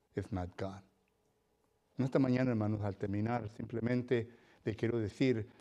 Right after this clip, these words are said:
que quizás para ustedes que nos están visitando, una de las metas suyas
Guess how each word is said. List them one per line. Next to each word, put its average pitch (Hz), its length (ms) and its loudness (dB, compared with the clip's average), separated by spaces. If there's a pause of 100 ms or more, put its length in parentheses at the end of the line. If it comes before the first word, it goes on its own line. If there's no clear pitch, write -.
(380)
que 120 440 4 (260)
quizás 135 680 -2 (120)
para 113 180 4
ustedes 135 360 6
que 131 100 2
nos 120 120 4
están 127 180 4
visitando, 120 640 0 (960)
una 127 160 6
de 147 60 6
las 127 120 4
metas 127 340 2
suyas 113 400 0